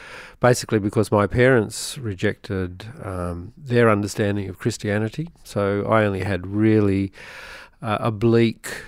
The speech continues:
uh, contact with the church,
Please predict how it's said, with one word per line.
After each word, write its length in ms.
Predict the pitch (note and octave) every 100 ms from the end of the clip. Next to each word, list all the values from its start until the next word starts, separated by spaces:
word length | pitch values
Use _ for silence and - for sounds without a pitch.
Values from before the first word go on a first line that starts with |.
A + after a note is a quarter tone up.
| - - _ _ -
uh, 640 | G2+ F#2+ F#2 F#2 F2+ F2+ - _
contact 540 | - A#2+ A2 G#2+ - -
with 160 | -
the 60 | F#2+
church, 640 | - A2 A2 - - -